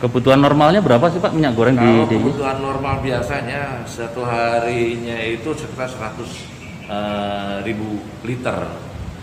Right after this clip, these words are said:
Speaker 2: Jadi kita udah kemarin udah tetap hitungan dengan itu hasil data B P S, ya. Itu lebih dari dua ratus ribu per liter itu kita suplaikan. Kemarin ini, hari Jumat kemarin, udah lima ratus ribu liter kita, dan menghadapi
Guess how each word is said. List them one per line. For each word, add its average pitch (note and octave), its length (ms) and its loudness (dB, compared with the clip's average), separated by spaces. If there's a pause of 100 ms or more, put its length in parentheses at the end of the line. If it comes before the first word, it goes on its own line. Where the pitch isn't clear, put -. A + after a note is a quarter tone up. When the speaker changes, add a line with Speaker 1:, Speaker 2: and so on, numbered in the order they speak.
(180)
Speaker 2:
Jadi F2 240 -8
kita - 160 -6
udah C3 160 -4
kemarin B2+ 400 -6
udah A2 160 -4 (240)
tetap G#2 240 -10
hitungan G#2 480 -8
dengan G#2+ 240 -8
itu - 320 -8
hasil A#2+ 240 -4 (480)
data G#2+ 160 -6
B G#2+ 160 -4
P - 60 -8 (100)
S, - 160 -4
ya. G#2 160 -2 (800)
Itu A#2 320 -6
lebih A2+ 160 0
dari A#2 240 2
dua A#2 240 0
ratus A2+ 400 -4
ribu A#2 320 -4 (480)
per A2 160 -4
liter G#2 240 -6
itu F2 460 -10 (120)
kita F2+ 220 -4 (320)
suplaikan. F2 480 -4 (320)
Kemarin B2 480 0
ini, D#3 160 2
hari A#2 240 0
Jumat A2+ 400 -4
kemarin, A#2+ 320 -2
udah G#2 160 -4
lima G2+ 240 -4
ratus G2+ 320 -4
ribu G2+ 240 -8 (480)
liter A#2 320 -6
kita, F2 320 -8 (720)
dan G2+ 160 -12
menghadapi G2+ 720 -4